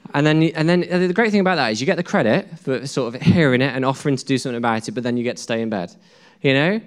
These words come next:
Because it's inconvenient sometimes to serve someone else's need. And we all do it. I mean, obviously, you can tell that I do that a lot 'cause that's just come just, like, out, off the, I didn't write that down. That's just, like, the way I do it, right?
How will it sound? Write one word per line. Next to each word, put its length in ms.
Because 220
it's 120
inconvenient 640
sometimes 400
to 60
serve 260
someone 260
else's 320
need. 360
And 140
we 80
all 120
do 200
it. 160
I 60
mean, 140
obviously, 280
you 60
can 140
tell 180
that 60
I 140
do 140
that 160
a 40
lot 260
'cause 160
that's 240
just 140
come 260
just, 220
like, 180
out, 260
off 320
the, 160
I 120
didn't 180
write 220
that 120
down. 300
That's 180
just, 240
like, 240
the 80
way 140
I 80
do 140
it, 120
right? 200